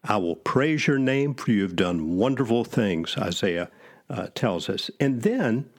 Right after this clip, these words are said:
we read these words in verse eight as the prophet is looking to the future.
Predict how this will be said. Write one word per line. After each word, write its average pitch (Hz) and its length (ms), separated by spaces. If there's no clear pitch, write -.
we 143 140
read 156 320
these 170 260
words 135 420
in 107 180
verse 113 360
eight 104 420
as 104 480
the 113 80
prophet 135 480
is 117 160
looking 117 400
to - 160
the 98 80
future. - 600